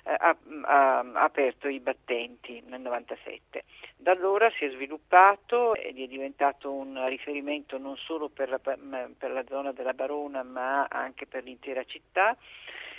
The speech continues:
E diciamo che in questi ultimi anni, eh, le presenze annue sono intorno a, a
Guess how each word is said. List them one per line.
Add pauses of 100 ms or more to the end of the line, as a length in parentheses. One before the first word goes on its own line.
(140)
E
diciamo
che
in
questi
ultimi
anni,
eh,
le
presenze
annue
sono
intorno
a,
a